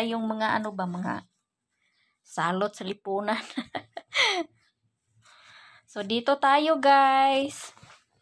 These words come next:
Nag-stretching-stretching. Oo nga, stretching-stretching nga. Nagpulit-ulit.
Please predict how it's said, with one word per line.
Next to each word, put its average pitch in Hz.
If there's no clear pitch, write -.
Nag-stretching-stretching. 220
Oo 214
nga, -
stretching-stretching 220
nga. 175
Nagpulit-ulit. 175